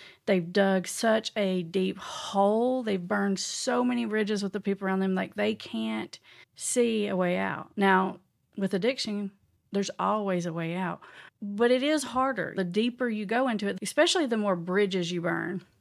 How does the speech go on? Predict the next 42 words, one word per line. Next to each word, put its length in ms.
Because 380
as 220
you're 100
going 280
through 180
those 200
other 400
four 220
stages, 680
you're 120
burning 320
bridges. 480
Because 340
the 160
people 220
around 220
you 80
are 40
gonna 160
start 420
trying 220
to 60
get 200
you 80
to 80
see 360
it 240
and 140
trying 240
to 80
help 460
you 300
and 160
bailing 360
you 140
out 240
of 120
trouble 480
here 220
and 200
there 260
and 320